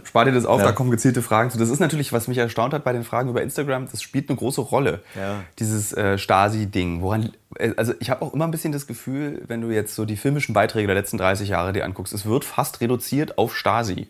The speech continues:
Speaker 1: Also D D R ist gleich Staatssicherheit.
Speaker 2: Ja, es gibt ja keinen Krimi, keinen Film, nichts, wo nicht da irgendwann mal so ein Stasi-Mensch auftaucht.
Speaker 1: Woran liegt denn das?
Speaker 2: Ja, das ist ein, wahrscheinlich ein Trauma, auch von den Westdeutschen.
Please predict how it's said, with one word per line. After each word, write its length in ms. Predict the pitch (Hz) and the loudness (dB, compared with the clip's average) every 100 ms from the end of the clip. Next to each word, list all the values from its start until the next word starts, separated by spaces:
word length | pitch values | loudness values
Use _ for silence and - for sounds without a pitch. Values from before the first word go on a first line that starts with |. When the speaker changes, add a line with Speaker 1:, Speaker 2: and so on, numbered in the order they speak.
| - | -4
Speaker 1:
Also 240 | 98 101 - - - | 0 0 -2 -14 -4
D 80 | 110 | 2
D 100 | 104 | 4
R 340 | - 117 139 - | 6 4 2 0
ist 240 | 123 - | -4 -2
gleich 400 | 123 113 110 - _ _ _ | 2 2 0 -8 _ _ _
Staatssicherheit. 640 | - 95 95 87 82 80 113 | 2 2 2 -2 -2 2 2
Speaker 2:
Ja, 160 | 104 - | 2 -4
es 100 | 123 | -4
gibt 200 | 131 113 | -4 2
ja 80 | 123 | 2
keinen 380 | 117 117 120 117 - - | 4 4 4 0 -8 -20
Krimi, 360 | - 135 135 131 | 2 4 6 6
keinen 320 | - 117 117 | 6 4 4
Film, 380 | 117 127 131 131 | 4 6 6 6
nichts, 280 | 131 - - | 4 0 0
wo 140 | 117 | 4
nicht 220 | 117 120 | 4 4
da 160 | 123 113 | 4 6
irgendwann 380 | 113 120 123 113 | 4 2 2 2
mal 300 | 113 107 107 107 | 2 0 -2 -4
so 80 | |
ein 80 | 107 | -6
Stasi-Mensch 560 | - 120 123 107 92 - | 2 4 6 4 2 0
auftaucht. 560 | 90 - 90 85 - - - - | -4 0 0 0 -4 -18 -20 -2
Speaker 1:
Woran 200 | 113 110 | 2 4
liegt 180 | 151 - | 2 0
denn 80 | 247 | -2
das? 280 | 85 - - _ _ _ _ _ _ _ _ _ _ _ | -2 -6 -14 _ _ _ _ _ _ _ _ _ _ _
Speaker 2:
Ja, 120 | 101 | -2
das 120 | 98 101 | -2 -2
ist 200 | 113 127 | -2 2
ein, 260 | 117 113 110 | 4 4 2
wahrscheinlich 420 | 110 117 117 123 | 2 4 4 4
ein 80 | 131 | 2
Trauma, 360 | - 147 165 | 6 8 8
auch 120 | 98 | 6
von 160 | - 113 | 6 6
den 100 | 113 | 6
Westdeutschen. 640 | 139 - 95 90 - 92 | 4 2 2 2 0 -8